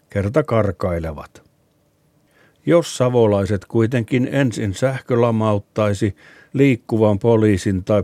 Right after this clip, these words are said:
paikallaan olevan poliisin sähkölamauttimella, niin sitten ne mahtuisivat, mutta saattaisi silti joku savolainen sätkytellessään potkaista reijän laatikkoon niin, että tulisi koipi ulos –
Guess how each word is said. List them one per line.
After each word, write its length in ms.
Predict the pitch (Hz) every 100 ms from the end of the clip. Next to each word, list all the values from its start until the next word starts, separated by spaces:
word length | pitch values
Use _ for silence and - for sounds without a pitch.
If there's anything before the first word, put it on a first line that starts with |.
| -
paikallaan 760 | 120 120 113 104 101 98 95
olevan 400 | 113 101 98 98
poliisin 600 | 101 107 104 95 92 92
sähkölamauttimella, 1400 | 87 117 101 - 107 110 131 131 120 - 117 110 113 107 - _ _ _ _ -
niin 140 | 131
sitten 420 | 123 123 - 113 127
ne 80 |
mahtuisivat, 960 | 123 113 101 - 104 92 107 98 98 - -
mutta 420 | 107 110 - 107
saattaisi 640 | 107 101 - 131 123 131
silti 380 | - 151 127 131
joku 280 | 127 135 117
savolainen 720 | 139 127 117 110 107 107 101 - - _ -
sätkytellessään 1120 | 147 143 - 110 113 107 104 - - 110 107
potkaista 680 | 139 127 - 120 104 -
reijän 580 | 107 117 131 117 98 98
laatikkoon 800 | 120 131 127 135 _ - 123 117
niin, 220 | 113 113
että 300 | 117 107 -
tulisi 500 | 104 110 110 101 104
koipi 480 | - 120 110 98 101
ulos – 480 | 151 143 123 110